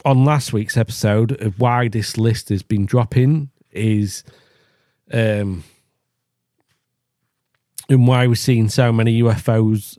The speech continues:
um, stories and claims is because they knew this list was dropping. They knew more people are going to be questioning the Epstein list. And there's a hell of a lot of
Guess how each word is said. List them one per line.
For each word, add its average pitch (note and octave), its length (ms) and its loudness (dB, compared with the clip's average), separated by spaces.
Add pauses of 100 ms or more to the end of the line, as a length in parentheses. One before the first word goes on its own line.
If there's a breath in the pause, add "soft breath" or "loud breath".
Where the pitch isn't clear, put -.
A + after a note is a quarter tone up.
(100)
um, G2 680 -2
stories A#2 640 0
and F#2+ 160 -2
claims A#2+ 680 0 (720 soft breath)
is A2+ 140 2
because A#2 460 0
they A#2 180 2
knew B2+ 300 6
this A#2+ 260 0
list A2+ 300 -2
was G#2+ 180 0
dropping. A#2+ 560 0
They G#2+ 220 0
knew A#2 480 4
more B2 240 4
people A2 580 0
are G#2 80 -4
going A2+ 320 2
to - 100 -8
be G2+ 280 -4 (840)
questioning A#2+ 680 0
the G#2+ 120 0
Epstein A#2 560 -2
list. B2+ 380 -2 (560 soft breath)
And C3 240 4
there's B2+ 160 2
a B2 100 2
hell D3 480 -2
of C3+ 140 0
a B2+ 40 2
lot B2 360 0
of G2 240 -4